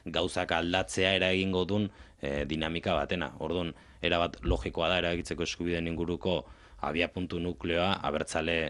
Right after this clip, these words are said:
eh, eremu izatea. En, horrek beak ordea balio erantsi handi bat bauken, nun eta gaur gaurko zerri estrategia bateraturik ez da hon kontestu politiko baten egotea eremu bat,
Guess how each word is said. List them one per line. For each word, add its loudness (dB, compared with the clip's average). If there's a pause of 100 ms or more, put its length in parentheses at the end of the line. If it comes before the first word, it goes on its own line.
eh, -4
eremu -2
izatea. -4 (500)
En, 2 (340)
horrek 2
beak 2
ordea 0
balio 2
erantsi -2
handi -2
bat -2
bauken, 0 (100)
nun -4
eta -2 (160)
gaur 2
gaurko -2
zerri 0
estrategia -2
bateraturik -2
ez -6
da 0
hon -2 (280)
kontestu -4
politiko -4
baten -2
egotea 0
eremu -2
bat, 0